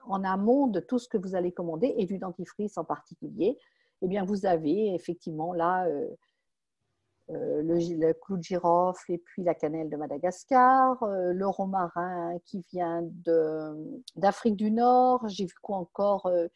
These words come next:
enfin voilà, vous avez vraiment, euh,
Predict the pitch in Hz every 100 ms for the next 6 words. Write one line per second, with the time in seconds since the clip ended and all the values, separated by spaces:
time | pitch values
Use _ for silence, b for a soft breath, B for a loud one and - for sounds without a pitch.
0 | b b b b b 190 196 185 185 156
1 | 185 190 202 190 208 220 226 247 254 233
2 | 190 175 170 165